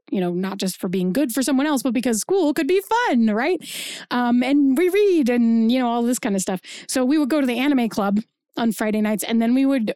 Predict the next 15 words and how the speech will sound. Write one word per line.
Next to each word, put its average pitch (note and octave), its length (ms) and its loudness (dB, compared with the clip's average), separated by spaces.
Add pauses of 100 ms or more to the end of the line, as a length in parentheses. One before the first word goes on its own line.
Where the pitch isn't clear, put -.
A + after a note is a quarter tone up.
when A#3+ 180 0
we A#3 80 0
got A3+ 320 -6
back C4+ 240 -4
from B3+ 140 0
the B3 160 0
anime A#3 340 0
club, G#3 280 -2 (340)
we A#3 100 0
would B3 160 0
then B3+ 300 0
play B3+ 420 0
D A#3+ 240 0
and A3 220 2
D G3 460 0